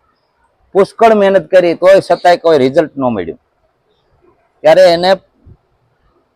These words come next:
પથારીમાં એમાં પડ્યા પડ્યા, દવાખાનામાં પડ્યા પડ્યા યાદ આવ્યું કે જમરાળાના નેહમાં, તેથી જમરાળાનો નેહ કહેવાતો, આજ હરિપુર નામ છે. જમરાળાના નેહે ગયો તો ને, આવું,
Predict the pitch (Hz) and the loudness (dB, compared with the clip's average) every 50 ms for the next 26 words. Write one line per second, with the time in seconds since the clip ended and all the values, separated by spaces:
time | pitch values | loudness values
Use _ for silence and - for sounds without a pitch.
0 | _ - 151 - _ 180 180 190 185 190 185 185 180 185 190 185 185 160 170 180 | _ -4 -4 -4 _ 0 0 0 2 0 -2 -2 0 0 -2 -2 0 -2 2 2
1 | 185 175 175 180 175 180 180 165 147 151 160 170 160 165 156 160 170 175 175 170 | 0 0 0 0 2 2 2 2 2 2 2 2 0 -2 -6 -6 -4 -2 -2 -2
2 | - 156 151 160 160 - 151 156 160 156 139 131 147 160 165 156 156 160 160 156 | -2 -2 -2 -2 0 0 0 2 2 2 2 2 2 0 2 2 0 0 0 -2
3 | - 120 - - 107 120 139 147 165 196 196 196 190 180 170 160 147 139 135 139 | -4 -6 -10 -10 -12 -10 -4 0 2 2 4 4 4 2 2 0 -2 -2 -2 0
4 | 139 127 117 113 110 101 - - 143 151 156 147 - - 131 139 151 156 165 160 | -2 -2 -2 -4 -8 -10 -8 -8 -8 -8 -8 -10 -8 -8 -8 -4 -2 0 2 2
5 | 156 147 139 131 123 113 120 135 143 123 - - 113 101 92 87 - - 80 - | 2 0 0 -2 -6 -4 -2 -2 -2 -2 -2 -8 -8 -6 -6 -8 -8 -10 -14 -14
6 | _ - 117 131 156 160 139 123 120 131 135 101 _ 107 95 98 101 107 107 95 | _ -2 0 0 0 0 0 -2 -2 -4 -6 -8 _ -16 -12 -10 -10 -10 -10 -10
7 | - 147 180 277 269 _ _ _ _ _ _ _ _ _ _ _ _ _ _ _ | -10 -10 -10 -10 -14 _ _ _ _ _ _ _ _ _ _ _ _ _ _ _
8 | _ _ _ _ _ _ - 95 85 127 143 160 170 180 185 190 190 190 190 190 | _ _ _ _ _ _ -18 -6 -4 -4 -2 0 2 2 4 4 2 2 0 -2
9 | 185 175 160 160 165 165 175 180 180 165 180 185 180 - 196 190 190 175 147 143 | -6 -6 -4 -4 -2 0 0 0 0 0 -2 -2 0 0 -2 0 0 0 2 2
10 | 156 170 170 170 175 165 - | 2 0 0 -4 -6 -8 -12